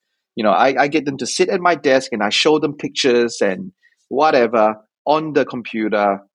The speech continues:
And I'm, like, talking to them in the, in a very neutral, non-aggressive environment. You know, patients are really hating coming to the dentist. So you want to sit them in a very, you know, neutral sort of environment. So that's why I like to have a desk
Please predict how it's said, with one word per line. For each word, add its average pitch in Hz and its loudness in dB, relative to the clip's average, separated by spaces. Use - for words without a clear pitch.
And 104 -2
I'm, 117 -8
like, 104 -2
talking 113 -4
to 117 -4
them 98 0
in 95 -6
the, 90 -2
in 123 -4
a 120 2
very 135 0
neutral, 143 0
non-aggressive 127 0
environment. 117 0
You 101 -6
know, 107 -2
patients 147 -2
are 120 4
really 131 0
hating 135 -2
coming 117 -2
to 107 -12
the 104 -4
dentist. 120 0
So 117 2
you 113 0
want 135 0
to 107 2
sit - -2
them 135 0
in 123 0
a 113 2
very, 120 2
you 190 0
know, 160 2
neutral 143 0
sort 123 0
of 113 -2
environment. 120 0
So 135 -2
that's 240 0
why 185 2
I 123 2
like 131 0
to 131 -4
have 113 -4
a 120 -4
desk 120 -4